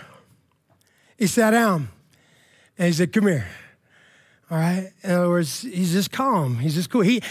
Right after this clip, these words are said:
Jesus knows it all, right? He already knows what's happening. And he says, "Come here, man. Come a little closer. Okay, a little bit closer. Ready? Come here. Come on, come on, come on, come here. Okay, right there. Wait, back up.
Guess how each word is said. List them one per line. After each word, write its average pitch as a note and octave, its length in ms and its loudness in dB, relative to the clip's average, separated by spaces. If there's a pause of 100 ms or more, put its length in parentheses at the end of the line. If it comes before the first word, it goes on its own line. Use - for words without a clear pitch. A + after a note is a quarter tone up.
(120)
Jesus B3+ 300 2
knows A3 240 4
it A3+ 60 2
all, F3 280 0
right? D3 180 -2
He B3+ 100 2
already G#3 200 2
knows C#3 180 0
what's A#2+ 160 -8
happening. E3+ 420 -10 (1900)
And E3 80 0
he D#3+ 60 4
says, D#3+ 180 0
"Come G#3 160 0
here, F#3+ 140 4
man. D#3 320 0 (1300)
Come G3 120 2
a F#3 40 2
little F3+ 120 2
closer. A#2+ 380 -6 (840)
Okay, C#3+ 100 0
a C#3+ 60 2
little E3 160 0
bit E3+ 80 -4
closer. C3 220 -8 (440)
Ready? D#3 140 -2
Come F3+ 140 -2
here. G2 120 -6 (840)
Come A#3+ 100 -2
on, F#3+ 80 -2
come A#3+ 100 0
on, F#3 80 -2
come F3+ 100 -4
on, F#3+ 60 -6
come F3+ 100 -4
here. G#2 100 -8 (260)
Okay, D#3 120 0
right C#3+ 140 -2
there. G#2 160 -10 (380)
Wait, G3 200 -4
back C#3+ 180 -2
up. B2+ 100 -8